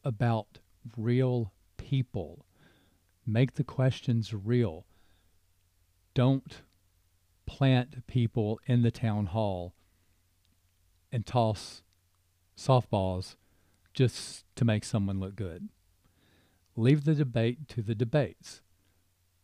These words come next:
Savannah Guthrie had no right to debate Donald Trump.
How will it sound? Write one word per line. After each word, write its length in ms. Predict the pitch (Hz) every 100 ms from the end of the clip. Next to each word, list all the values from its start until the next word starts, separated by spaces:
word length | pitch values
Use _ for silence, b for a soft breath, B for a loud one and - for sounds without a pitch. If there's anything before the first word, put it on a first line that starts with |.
| _ _ _ _
Savannah 380 | - 135 143 147
Guthrie 380 | 156 147 143
had 180 | 127 135
no 840 | 127 123 123 127 139 135 120 107 87 _ _ _ -
right 640 | 107 110 95 98 - - - _ _ _ _ _ _
to 120 | -
debate 680 | 120 107 - 139 104 - - _ _ _ _ _ _
Donald 300 | 127 113 117
Trump. 300 | - 139 92